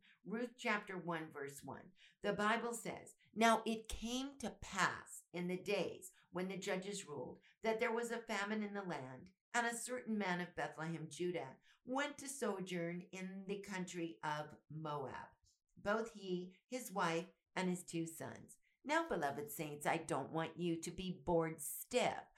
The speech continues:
with ancient Hebrew history.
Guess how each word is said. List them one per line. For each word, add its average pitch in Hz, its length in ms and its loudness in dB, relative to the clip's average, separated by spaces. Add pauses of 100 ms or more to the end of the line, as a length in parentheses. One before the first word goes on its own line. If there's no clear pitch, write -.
(240)
with 175 300 6 (400)
ancient 202 500 2
Hebrew 170 500 4
history. 185 640 -2